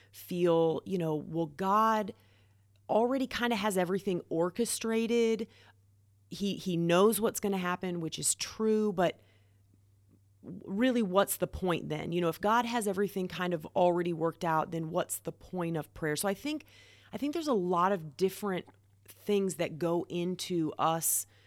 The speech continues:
understanding or why we don't pray. And I think some of it, too, is just the spiritual aspect of it.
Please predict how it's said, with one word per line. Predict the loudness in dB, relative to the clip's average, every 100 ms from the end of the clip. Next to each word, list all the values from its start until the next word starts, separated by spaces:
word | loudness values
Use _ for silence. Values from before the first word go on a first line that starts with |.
| _ _ _ -4
understanding | -2 0 -2 -2 -2 -2 -2 0 -2 -2 -2
or | -2 0 -2 -4 -12 -18
why | -14 -4 2 4
we | 2 0
don't | -2 -4
pray. | -2 -2
And | -2
I | -4
think | -6
some | -4 -2 -2
of | -4
it, | -6
too, | -4 -4 -2
is | -4 -4
just | -6 -4 -2 -4 -4
the |
spiritual | -2 -2 -2 -4 -2 -4 -6 -4
aspect | -2 -2 -4 -6 -6 -6 -8
of | -8
it. | -8 -10